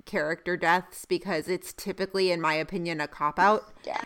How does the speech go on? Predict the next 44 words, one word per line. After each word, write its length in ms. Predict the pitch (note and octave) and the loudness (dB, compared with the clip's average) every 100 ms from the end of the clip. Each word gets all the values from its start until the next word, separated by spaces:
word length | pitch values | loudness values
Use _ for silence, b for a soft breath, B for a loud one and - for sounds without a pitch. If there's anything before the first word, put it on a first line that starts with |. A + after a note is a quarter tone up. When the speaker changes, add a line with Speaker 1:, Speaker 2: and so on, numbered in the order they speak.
| - | 4
Speaker 1:
And 140 | A3+ A#3 | 8 8
I 100 | G#3 | 8
always 220 | A3 A#3+ | 6 4
think 200 | C4 A#3+ | 0 6
back 220 | F3 E3+ | 6 6
to 100 | A3+ | 2
the 160 | F#3+ F#3 | 2 2
O 80 | F3+ | 2
C 340 | - F3+ F3+ | -2 0 2
when 240 | E3+ E3+ | 2 0
they 140 | D#3 E3+ | -2 -6
killed 260 | - F#3 | -6 -6
Marissa, 580 | F3 D#3 D3+ D#3+ G3 F#3+ | -4 -2 -2 0 2 2
'cause 140 | G3+ F#3 | 0 0
they're 160 | G3 | 0
like, 200 | F3 F3+ | 2 2
"There 120 | G#3 | 2
was 180 | G3+ G3 | 4 2
literally 360 | F#3+ F#3 F3+ F3+ | 2 0 2 0
nothing 340 | E3 D#3+ D#3+ | 0 -2 -4
left 220 | D3+ E3+ | -4 -4
for 100 | - | -6
her 140 | F3 E3 | -4 -4
to 160 | D#3 | -4
do." 240 | D3+ - - | -4 -2 -2
I'm 120 | D#3 | -2
like, 180 | G#3 A3 | -4 0
"That's 360 | A#3 F#4 A#4 | 4 4 4
not 240 | A3 G3+ G#3 | 6 6 6
how 180 | A3 F#3+ | 4 6
life 340 | E3+ E3+ - | 6 4 2
works." 560 | E3+ E3+ A3 - - - - _ _ _ _ _ _ _ _ A#3 | 0 2 2 0 -6 -10 -20 _ _ _ _ _ _ _ _ 2
Like, 360 | A#3+ A#3 - _ | 4 2 -4 _
Speaker 2:
Yeah. 300 | A#3 F#3+ A#3 - _ _ _ _ _ _ _ | 4 6 4 -2 _ _ _ _ _ _ _
Speaker 1:
that's 200 | - A#3 | -4 -4
ridiculous. 540 | G3+ F3 E3+ D#2+ D#2+ - - | -2 -4 -4 -6 -8 -6 -4
I'm 140 | G3+ | -2
typically 400 | A3+ G#3+ A3 G#3+ | -2 -2 2 2
very 260 | E3+ D#3+ D#3 | 2 0 0
against 440 | D#3 D3+ E3 - | -2 -4 -6 -8
it. 280 | D3+ D3+ - - - _ _ _ _ _ - | -6 -6 -8 -20 -20 _ _ _ _ _ 0
In 240 | A3 G3+ | 2 2
this 320 | G#3+ G#3+ - | 2 2 0
instance, 1120 | - G#3 G3 - G#3+ G3 F#3 F#3 - - - | -4 -4 -4 -2 0 2 0 -4 -8 -12 -14